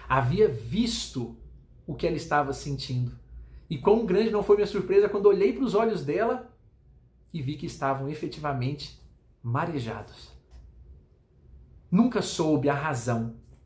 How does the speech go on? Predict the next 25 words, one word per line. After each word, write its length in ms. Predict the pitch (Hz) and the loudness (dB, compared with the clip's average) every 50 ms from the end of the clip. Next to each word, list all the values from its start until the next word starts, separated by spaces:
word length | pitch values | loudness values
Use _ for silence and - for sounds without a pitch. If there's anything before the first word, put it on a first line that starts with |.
| - - - - - - - | -20 -20 -20 -20 -20 -18 -16
o 60 | - 127 | -14 -10
que 140 | - 147 | -10 -10
foi 240 | 123 - 156 160 156 | -8 -6 -4 -4 -4
que 80 | - 165 | -4 -4
a 20 | |
deixou 340 | 156 156 147 - - - 139 | -4 -2 -4 -4 -2 -2 -2
daquele 320 | 131 131 131 139 131 131 | -2 -2 -2 -2 0 0
jeito. 360 | 127 120 110 107 104 - - - - - - - _ _ - - - - - - - - - - - - | 0 -2 -4 -8 -8 -10 -14 -20 -20 -20 -20 -20 _ _ -20 -20 -20 -20 -20 -20 -20 -20 -20 -20 -6 -2
Mas 140 | 139 143 143 | -2 0 0
o 60 | - | 0
fato 320 | - - 180 190 190 190 | 2 4 4 4 4 2
é 20 | 180 | -2
que 100 | - 202 | -2 2
ela 140 | 190 196 180 | 2 2 4
mesma 380 | 170 175 190 190 185 180 180 | 4 6 4 4 4 2 -2
disse 320 | 127 127 143 147 143 - 156 | -2 -2 -4 -4 -4 -6 -8
naquele 320 | 143 - - 143 139 143 | -8 -6 -4 -4 -4 -4
instante: 600 | 135 135 - - 127 117 117 113 - - - - - - - - - - _ - - - - - - - | -6 -8 -8 -6 -6 -6 -6 -8 -12 -16 -20 -20 -20 -20 -20 -20 -20 -20 _ -20 -20 -20 -20 -18 -12 -10
"Obrigada, 840 | 143 151 175 202 170 143 139 131 127 127 120 117 113 113 - - - - - - - - - _ | -6 -4 -4 -4 -2 0 0 2 2 2 0 -2 -4 -6 -8 -12 -18 -20 -20 -20 -20 -20 -14 _
mas 160 | 156 160 - | -8 -4 -2
tá 80 | - 170 | -2 0
tudo 280 | - 196 180 180 185 | 0 0 0 0 0
bem, 440 | 127 127 127 123 123 123 - - - - - - - - - - - | 0 0 0 0 -2 -2 -4 -8 -12 -18 -20 -20 -20 -20 -20 -18 -12
vai 340 | 113 113 123 139 156 151 - | -6 -2 -2 -2 -2 -2 -2
passar." 720 | 165 165 - - - - 101 98 202 - - - - - | -4 -6 -6 -6 -8 -8 -8 -8 -10 -10 -14 -16 -20 -20